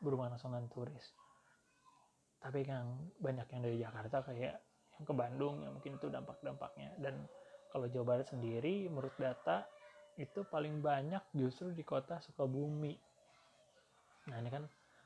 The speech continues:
juga, eh, kita belum tahu nih kenapa bisa Sukabumi yang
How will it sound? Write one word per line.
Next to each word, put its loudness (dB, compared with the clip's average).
juga, 0
eh, -2
kita 0
belum -2
tahu 0
nih -6
kenapa -4
bisa -4
Sukabumi -2
yang -6